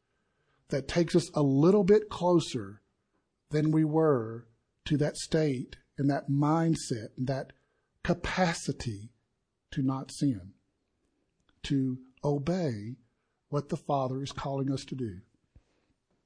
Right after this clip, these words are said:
Whether that calling by the Spirit is something as simple as,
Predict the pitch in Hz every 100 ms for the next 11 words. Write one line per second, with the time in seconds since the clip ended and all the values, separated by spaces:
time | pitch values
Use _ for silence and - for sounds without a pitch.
0 | _ _ _ _ _ _ _ - - 160
1 | 170 175 180 180 - - 147 170 185 170
2 | - 175 - 156 156 143 - 151 160 151
3 | 139 - 170 165 185 180 156 151 156 151
4 | -